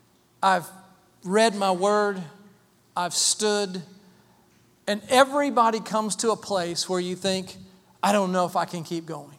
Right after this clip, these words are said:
And if you'll have an honest prayer with God and say, "God, I'm struggling.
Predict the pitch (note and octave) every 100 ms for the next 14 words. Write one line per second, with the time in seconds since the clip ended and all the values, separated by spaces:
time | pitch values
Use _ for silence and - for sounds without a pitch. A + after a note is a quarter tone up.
0 | _ _ _ _ _ _ _ _ - -
1 | - _ G3 D#3 F#3 D4+ C4 C4 G3+ F3+
2 | F#3+ G#3 G#3+ - - G3 F#3 F#3 D#3 E3
3 | D#3+ D#3 D3+ - D#3+ E3 G3 G3 F#3 -
4 | - _ _ _ _ _ _ _ F#3 F#3+
5 | F3+ - G#3 F3+ D#3 C#3+ C#3 C3+